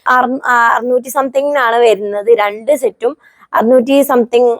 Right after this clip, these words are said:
ആ, അതെ, അറുന്നൂറ്റി something-ിനാണ് രണ്ട് സെറ്റും വരുന്നത്.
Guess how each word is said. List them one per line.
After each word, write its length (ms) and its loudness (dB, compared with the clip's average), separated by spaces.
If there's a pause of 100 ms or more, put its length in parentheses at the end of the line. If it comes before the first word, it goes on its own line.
ആ, 140 2
അതെ, 160 2
അറുന്നൂറ്റി 440 0
something-ിനാണ് 680 -2
രണ്ട് 280 0
സെറ്റും 280 -2
വരുന്നത്. 520 0